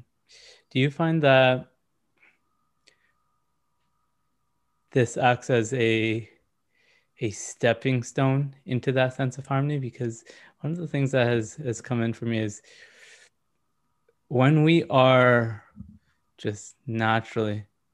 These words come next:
finding that sense of li-, alignment vibrationally, is going to the information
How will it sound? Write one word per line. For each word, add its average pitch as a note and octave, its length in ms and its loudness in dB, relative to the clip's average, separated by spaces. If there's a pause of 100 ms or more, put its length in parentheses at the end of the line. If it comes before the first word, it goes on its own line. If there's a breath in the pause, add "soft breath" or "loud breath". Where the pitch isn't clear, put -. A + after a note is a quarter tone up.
finding A2 300 -2
that G#2+ 180 -2
sense A2 260 -8
of A2 60 -10
li-, G#2+ 420 -4
alignment G#2+ 640 -4
vibrationally, G#2+ 720 -2 (1900 loud breath)
is C3 580 0 (380)
going C#3+ 440 6
to B2+ 300 2
the B2 140 2
information A2 880 -2